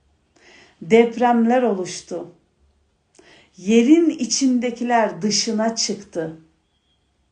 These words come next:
Yer sarsıldı. Rabbin sana haber veriyor.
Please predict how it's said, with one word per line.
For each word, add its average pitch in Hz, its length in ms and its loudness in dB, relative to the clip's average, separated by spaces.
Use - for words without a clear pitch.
Yer 247 340 4
sarsıldı. 214 1120 -2
Rabbin 208 520 -4
sana 175 400 -8
haber 180 440 -6
veriyor. 160 400 -10